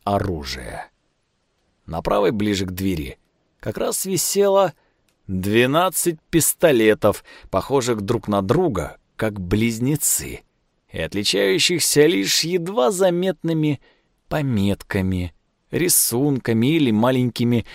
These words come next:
брелоками — с помощью которых ведьмаки показывали принадлежность оружия и его связь с хозяином. И рядом с каждым маленькая фотография,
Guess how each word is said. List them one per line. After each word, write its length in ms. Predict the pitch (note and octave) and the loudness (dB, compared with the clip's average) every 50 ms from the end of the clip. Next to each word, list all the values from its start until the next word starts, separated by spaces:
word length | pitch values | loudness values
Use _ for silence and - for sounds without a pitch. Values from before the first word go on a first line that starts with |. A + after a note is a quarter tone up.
| - - | -12 -8
брелоками — 1000 | - F2+ F2 A#2+ A#2+ B2+ C3+ C3 A2 F#2+ E2+ - - D2+ C#2+ B1+ A1+ G1+ - - _ _ _ _ _ _ _ _ | -6 0 2 2 4 4 4 2 2 2 0 -2 -4 -8 -8 -10 -10 -12 -14 -18 _ _ _ _ _ _ _ _
с 100 | - - | -18 -16
помощью 400 | - - E2 E2 D#2+ - - E2+ | -12 -10 -10 -6 -4 -4 -4 -4
которых 600 | - F2 E2+ - - - C#2 A#2+ A2 F#2 - - - | -4 -6 -4 -2 -2 -2 0 -2 -2 -4 -6 -8 -8
ведьмаки 760 | F2 F#2 F#2 F2 F2 F2+ F2 E2 - - - A2 A2+ A2+ - _ _ _ _ _ _ _ _ _ _ _ _ | -6 -4 -4 -2 -4 -4 -4 -6 -6 -4 0 0 0 0 -2 _ _ _ _ _ _ _ _ _ _ _ _
показывали 680 | - F2+ F#2+ - C#3 D3 D3 C3 A2+ A#2+ A#2 A#2 A#2 A2 | -4 -4 -2 0 2 2 2 2 2 2 4 4 4 2
принадлежность 960 | - - A#2 A#2+ A#2+ A#2 G#2+ G2 G#2+ A2+ A#2 A2 G2+ G#2+ G#2+ G2+ - - - | 2 2 0 2 2 2 0 2 2 2 2 2 2 0 0 -2 -2 -2 0
оружия 720 | G#2+ G2+ G2+ A2 C#3+ E3 D3+ G2+ - - D#2 C#2+ - - - - _ _ _ _ _ _ _ | 0 2 2 2 2 2 2 0 -2 -4 -6 -8 -10 -12 -14 -18 _ _ _ _ _ _ _
и 100 | - F2 | -10 -8
его 260 | D#2+ E2 F2+ F#2+ F#2+ | -6 -4 -2 -2 -2
связь 420 | F2+ - - G2 F#2+ G2+ G2 F2+ - | -2 -2 -2 -2 0 0 0 0 -2
с 100 | - - | -4 -4
хозяином. 760 | - - F#2+ F#2 F2 F2+ E2+ D2 C2 A#1+ A1 G#1+ G#1+ - - - - - - _ _ _ _ _ - _ _ _ _ _ _ - _ _ _ - | -2 -2 -2 0 0 -2 -4 -6 -8 -8 -10 -12 -12 -12 -14 -16 -18 -20 -20 _ _ _ _ _ -20 _ _ _ _ _ _ -20 _ _ _ -8
И 100 | - F#2+ | -2 0
рядом 320 | G#2+ D3 F3+ F3+ E3+ D3 | 0 2 2 2 0 0
с 140 | - - - | -2 -4 -2
каждым 720 | - - D#3 E3+ E3 D#3 C#3+ C3 C3 C#3 C#3 C3 C3 A#2+ - - _ _ _ _ _ _ _ _ _ | 0 2 2 4 2 2 0 0 2 2 2 4 2 -2 -4 -10 _ _ _ _ _ _ _ _ _
маленькая 720 | - F2 F#2 G#2+ A2 A2 G#2+ G#2 G#2 - - - F#2+ F2+ | -6 -4 0 0 2 2 2 0 0 -2 -4 -6 -6 -6
фотография, 1040 | - - - - - - F#2 E2 - - C#2 B1 B1 - - - D2 A#1+ A1+ - | -6 -8 -10 -8 -6 -6 -4 -4 -6 -8 -8 -10 -12 -12 -12 -12 -10 -10 -10 -12